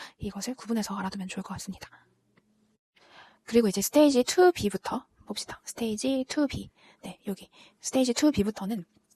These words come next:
어, 우리가 로컬리 어드밴스드라고 해서 파라메트리움 침범이 포지티브면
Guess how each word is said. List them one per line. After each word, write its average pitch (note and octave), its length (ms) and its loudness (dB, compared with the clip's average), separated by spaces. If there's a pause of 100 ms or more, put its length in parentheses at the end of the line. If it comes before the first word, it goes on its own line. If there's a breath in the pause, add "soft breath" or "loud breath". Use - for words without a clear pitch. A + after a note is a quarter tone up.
(580 loud breath)
어, F#3+ 140 -4
우리가 F#3 380 -8
로컬리 B3 340 2
어드밴스드라고 F#3+ 600 -6
해서 F#3+ 300 -6 (160 loud breath)
파라메트리움 G#3+ 640 2
침범이 C4+ 400 2
포지티브면 A3+ 580 -2